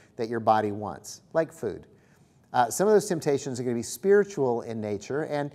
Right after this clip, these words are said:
by fasting, you've already said, "Hey, God, I can lay aside the, the needs of this world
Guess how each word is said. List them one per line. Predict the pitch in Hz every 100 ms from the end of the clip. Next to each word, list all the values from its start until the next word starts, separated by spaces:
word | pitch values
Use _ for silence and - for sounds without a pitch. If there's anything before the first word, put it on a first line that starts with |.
| - - -
by | 135
fasting, | - 170 196 - 143 135
you've | 143
already | 151 143
said, | - 170 127
"Hey, | 139
God, | 139 151 135
I | 143
can | - 156
lay | 143
aside | 139 127 147 135 120
the, | 117 110
the | 120 120
needs | 139 165 165
of | 135
this | 117 -
world | 117 110 107